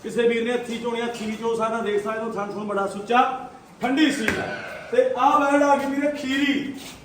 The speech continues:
ਖੀਰੀ ਆ ਗਈ ਬਿਲਕੁਲ ਦੁੱਧ ਦੰਦੀਆਂ ਦੇ ਵਿੱਚ ਆ, ਕੱਚੀ ਵੀਰੇ ਦੱਸ ਦਿੰਦੀ ਆ। ਦੇਖੋ, ਆਹ ਦੇਖੋ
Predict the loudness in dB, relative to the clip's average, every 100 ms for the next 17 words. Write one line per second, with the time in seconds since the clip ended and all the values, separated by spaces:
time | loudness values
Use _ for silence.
0 | -20 -8 -2 4 8 8 8 4 2 4
1 | 4 6 4 4 0 0 -2 0 4 6
2 | 6 4 2 4 6 4 2 -6 -14 -20
3 | -6 0 0 0 0 2 4 6 6 6
4 | 2 4 4 4 2 -4 -8 0 2 2
5 | -2 -4